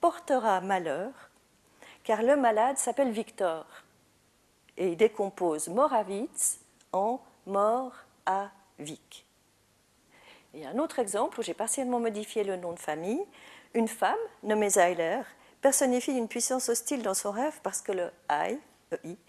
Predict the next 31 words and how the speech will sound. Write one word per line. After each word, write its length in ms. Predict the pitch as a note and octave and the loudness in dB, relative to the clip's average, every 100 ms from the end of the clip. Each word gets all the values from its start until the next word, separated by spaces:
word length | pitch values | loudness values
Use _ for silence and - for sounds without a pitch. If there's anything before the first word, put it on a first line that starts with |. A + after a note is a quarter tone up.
| - - - | -20 -14 2
dans 140 | G#3 | 2
son 300 | G#3+ G#3 F3 | 4 0 -2
nom 180 | F3+ B3+ | 0 0
signifie 560 | C#4 A3 A3 G#3+ A3 G#3+ | 0 -2 -4 -4 -4 2
nein, 480 | A#3 A3 F3+ D3+ - - - - - - | 4 4 2 -8 -14 -20 -20 -20 -20 -10
mot, 380 | F3+ G3+ C4+ F#4+ - _ _ E3+ | 2 4 4 2 -6 _ _ 4
euh, 260 | F3+ F3 | 6 6
que 340 | F3 - F#3+ - | 2 0 0 2
son 220 | - F3 | -2 -2
père 420 | - C4 A3 E3 - | 4 4 4 -2 -6
aurait 220 | - E3 - | -6 -6 -6
prononcé 680 | - C4 A#3 G#3+ - A#3 - | 0 2 2 0 0 -2 -2
à 80 | F3+ | -4
la 120 | D#3+ | -4
naissance, 680 | F#3 A3+ - F#3 A#3 C#4 - - | -4 -4 -4 -4 -6 -8 -12 -8
à 40 | |
sa 200 | - G#3+ | 0 2
naissance 420 | C4 - - - | 2 -2 -6 -8
à 60 | D3+ | -8
elle, 200 | D#3 G3+ - - - _ | -8 -10 -16 -20 -20 _
parce 240 | F3+ F3+ - | -4 -2 -4
qu'il 260 | - D#4+ A3+ | -2 0 0
attendait 580 | G#3 G3+ F3+ F3+ G3 - _ | -4 -8 -6 -6 -8 -12 _
un 140 | F#3 F3+ | -6 -4
garçon. 420 | D#3 - - - - - - - - - - - _ _ - _ _ _ _ _ _ - - - - - _ _ _ _ - | -6 -6 -10 -10 -20 -20 -20 -18 -18 -20 -20 -20 _ _ -20 _ _ _ _ _ _ -20 -20 -20 -20 -20 _ _ _ _ 2
Alors 220 | A#3 A3+ | 6 8
Steck 260 | - F#4+ G4+ | 8 4 4
se 120 | D4 | 4
réfère 420 | C4 A#3 C4 B3 | 4 4 2 2
pendant 260 | G#3 G3 F#3 | -2 -2 -4
plusieurs, 560 | - D4+ C4+ C4+ B3 | -4 -4 6 8 6